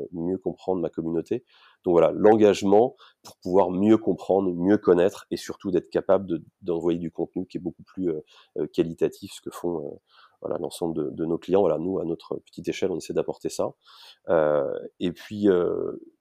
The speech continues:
l'émotion pour la fan experience, c'est pas que, euh, lors d'un événement. On aime bien utiliser les, les, les trois termes A, P, A, avant l'événement, pendant l'événement et après l'événement. Je pense à, à toutes les équipes de Paris deux mille vingt-quatre, euh,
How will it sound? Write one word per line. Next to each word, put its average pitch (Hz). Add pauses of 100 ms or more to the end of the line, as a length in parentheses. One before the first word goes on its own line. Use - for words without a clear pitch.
(200)
l'émotion 95
pour 90
la 82
fan 92
experience, 98
c'est -
pas 87
que, -
euh, 95 (320)
lors 92
d'un 90
événement. 92
On 92
aime 85
bien 92
utiliser 87
les, 80 (400)
les, 80 (580)
les 90
trois -
termes 92 (120)
A, 90
P, -
A, 107
avant 101
l'événement, 92
pendant 92
l'événement 87
et 82
après 80
l'événement. 85
Je -
pense 85
à, 78 (380)
à 82
toutes -
les 82
équipes 90
de 85
Paris 82
deux 80
mille 80
vingt-quatre, 82
euh, 78